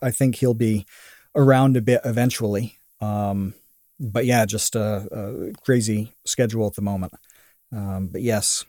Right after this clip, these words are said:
James, everybody misses you, and we hope you, we hope you pop around soon. Um, I gotta take that one off 'cause we just did it. Kevin, this is about food for tomorrow. Uh, n-, number one, are you having turkey?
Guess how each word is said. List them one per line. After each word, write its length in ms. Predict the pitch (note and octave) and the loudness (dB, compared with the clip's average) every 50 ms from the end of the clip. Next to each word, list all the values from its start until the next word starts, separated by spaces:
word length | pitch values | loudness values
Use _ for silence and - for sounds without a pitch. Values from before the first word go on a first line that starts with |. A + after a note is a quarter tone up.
| _ _ _ _ A3+ | _ _ _ _ -8
James, 320 | - C3+ B2 A#2 A2+ - - | -4 -2 -2 -2 -2 0 2
everybody 340 | D#3+ D3+ D3+ B2 A#2+ G#2+ G2+ | 4 4 4 4 4 0 0
misses 360 | G2+ F#2+ - - F2+ - - | -2 -2 -4 -6 -8 -8 -8
you, 180 | F2 F2 F#2 - _ _ _ _ _ _ _ _ _ _ _ _ _ _ | -8 -8 -10 -10 _ _ _ _ _ _ _ _ _ _ _ _ _ _
and 400 | A#2 G#2+ G2+ G2 G2 G2 F#2+ - - - _ _ _ _ _ _ _ _ - | -6 -4 -2 -2 -2 -2 -4 -6 -12 -16 _ _ _ _ _ _ _ _ -2
we 140 | C#4 C4 B3 | 2 2 4
hope 200 | D4+ D#4+ - - | 2 2 0 0
you, 260 | B3 A#3 A3 G#3 - - _ _ _ _ _ _ _ | 0 2 2 2 0 -2 _ _ _ _ _ _ _
we 60 | D#3 C#3+ | -10 -8
hope 200 | - - - - | -8 -10 -10 -10
you 80 | - - _ | -14 -14 _
pop 280 | - D#3 D#3+ D#3 - C3+ | -8 -6 -6 -4 -2 -2
around 600 | B2+ A#2+ A#2 A#2 B2 A#2 A2 G#2 G2+ G2 F#2+ F#2+ | 0 0 2 2 2 2 0 0 0 -2 -2 -2
soon. 540 | - - G2 G2 G2 F#2 D2 G#1 - - - - _ _ _ _ _ _ | -4 -6 -4 -4 -4 -4 -6 -8 -10 -14 -18 -20 _ _ _ _ _ _
Um, 580 | C3+ A#2+ A#2+ A#2+ A#2+ A#2+ A#2 A#2+ A#2 A2 - - _ _ _ _ _ _ _ - - | -2 0 2 2 2 2 2 0 0 -2 -6 -14 _ _ _ _ _ _ _ -20 -16
I 60 | B2+ | -14
gotta 140 | B2 G#2 F#2 | -12 -12 -12
take 260 | - - A#2 G2+ - | -10 -10 -10 -8 -6
that 200 | - C3+ C#3 A2+ | -4 -4 -4 -2
one 200 | C#3+ C#3 C3+ C3 - _ _ _ | -2 -2 -2 -4 -6 _ _ _
off 720 | - A3 A3+ A3+ A3+ A3+ A#3 A3+ G#3 - - - - - - | -2 2 4 4 4 4 4 2 2 0 -4 -10 -14 -16 -20
'cause 120 | _ - - | _ -10 -6
we 100 | C3+ B2+ | -6 -6
just 400 | C3 A#2+ A2+ - - C#3+ C#3 C3+ | -6 -8 -10 -8 -6 -4 -4 4
did 180 | C3 G3 G3+ E3 | 6 6 6 6
it. 300 | C#3+ F3 - - - - - - - - - - _ | 4 2 -2 -8 -12 -14 -18 -20 -20 -20 -20 -6 _
Kevin, 220 | - F3 E3 E3+ | 4 4 6 6
this 120 | F3 D#3+ - | 2 2 0
is 60 | - | 4
about 260 | D3 C#3+ C3 A#2+ - | 4 4 4 4 0
food 400 | - - C#3 B2+ A#2+ A2+ G#2 G2 | -2 0 0 0 2 0 -2 -6
for 120 | - A2+ | -6 -6
tomorrow. 440 | G#2 G2+ G2+ G2 F#2 F2 F2 E2 G2 - _ _ _ _ _ _ _ | -4 -2 -2 -2 -2 -4 -6 -8 -10 -14 _ _ _ _ _ _ _
Uh, 560 | A2+ A2+ A2 A2 A2 G#2+ A2 A2 G#2+ G#2+ A2 G#2+ - _ _ - | -8 -6 -4 -2 -2 -2 0 0 -2 -2 -4 -6 -10 _ _ -8
n-, 140 | C#3 C#3 C#3 - | -6 -6 -2 2
number 300 | D#3 D#3 E3 F3 D#3+ D#3 | 6 6 8 8 8 6
one, 200 | D#3 D#3+ D3 B2 | 6 6 4 4
are 80 | A#2 | 4
you 160 | A#2+ B2+ B2+ - | 4 4 4 4
having 300 | A#2+ A#2+ A#2+ C#3 C3+ B2 | 4 4 4 2 2 2
turkey? 420 | - C#3+ C#3+ - - F3 F3+ | 2 2 2 0 -2 -4 -4